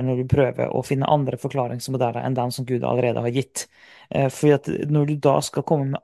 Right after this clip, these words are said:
andre forklaringsmodeller, så er du jo, da er du per definisjon nødt til å ta Gud ut. Og når du tar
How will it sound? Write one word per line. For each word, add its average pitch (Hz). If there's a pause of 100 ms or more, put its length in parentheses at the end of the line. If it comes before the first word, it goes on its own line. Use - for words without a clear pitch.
(120)
andre 139
forklaringsmodeller, 131
så 95
er 139
du 139
jo, - (380)
da 147
er 139
du 165
per 196
definisjon 151
nødt 143 (120)
til 147
å 147 (260)
ta 143
Gud 147
ut. - (1120)
Og 156
når 156
du 185
tar 160